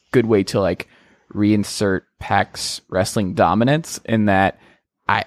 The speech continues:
I think he has the most to win with that, where he, he's obviously not gonna be in the world title feud or any of those kind of things for the foreseeable future, but if you gave him something like this to do,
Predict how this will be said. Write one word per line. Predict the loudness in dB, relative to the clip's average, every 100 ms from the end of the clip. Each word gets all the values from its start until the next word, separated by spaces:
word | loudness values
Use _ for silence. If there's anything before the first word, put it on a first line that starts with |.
| -4
I |
think | -2 -2 -2
he | 0
has | 2 2
the | 0
most | 0 0 0 -6 -20 -20 _
to | -10 -8
win | -8 -4 -2 -2 -4
with | -8 -6
that, | -8 -8
where | -2 2 4 2 0 -8 -20 _
he, | -2 0 2 0 -4
he's | -8 2
obviously | 4 4 2
not | 2
gonna | 0 -2
be | 0
in |
the | 0 0
world | -2 0 0
title | 0 0
feud | 0 -2 0
or | -4 -2
any | -4
of | -2
those | -2 -2
kind | -2 -4
of |
things | -4 -4 -4 -6 -10
for | -8 -6
the | -6
foreseeable | -6 -6 -4 -4
future, | -2 0 0 0
but | 4 4 4 -2 -20 _
if | -2
you | 0
gave | 4 2
him | 2 -2
something | -2 -2 -2
like | -2 -2
this | 2 2 2
to | -6
do, | -8 -4 -2 -2 -4